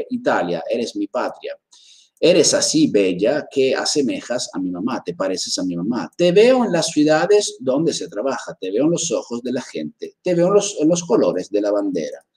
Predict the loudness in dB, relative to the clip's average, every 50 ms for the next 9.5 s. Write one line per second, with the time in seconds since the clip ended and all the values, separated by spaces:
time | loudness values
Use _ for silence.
0 | _ _ _ _ -4 0 4 6 6 6 6 6 4 4 4 4 2 2 4 4
1 | 4 4 4 6 6 6 6 8 6 6 6 6 4 4 2 0 _ _ _ _
2 | _ _ _ _ _ _ _ _ _ _ -20 -14 -10 -8 -8 -6 0 2 4 4
3 | 4 2 2 0 -2 -2 -2 -4 -2 0 2 2 2 2 0 0 -2 -2 -4 -6
4 | -8 -16 _ _ _ _ _ 2 4 6 6 6 6 6 6 4 4 4 2 0
5 | 0 0 4 6 6 6 6 4 2 2 0 0 0 0 0 2 4 4 4 2
6 | 0 -6 _ _ _ _ _ _ _ -2 0 0 2 0 0 0 2 4 4 6
7 | 6 4 2 0 2 4 6 6 6 6 4 2 -2 -4 -4 -2 0 2 2 4
8 | 4 4 2 0 -2 -4 -2 0 0 -2 -2 -4 -8 -10 -8 -10 -10 -8 -6 -4
9 | -4 -4 -6 -6 -4 -4 -4 -4 -4 -6